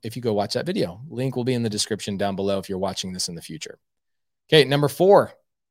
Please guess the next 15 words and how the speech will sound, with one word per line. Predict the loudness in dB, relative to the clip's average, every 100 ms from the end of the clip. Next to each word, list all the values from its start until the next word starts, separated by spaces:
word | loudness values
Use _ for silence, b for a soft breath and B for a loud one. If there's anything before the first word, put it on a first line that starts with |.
| _ _
This | -2
is |
a |
big | 0 2
one | 2 6
too. | 6 6 2 _
This | -10
is | -8
a |
really, | -4 2 2 4
really | 4 4
big | 4 2
one. | 0 -2
This | -4
one's, | -4 -4 -4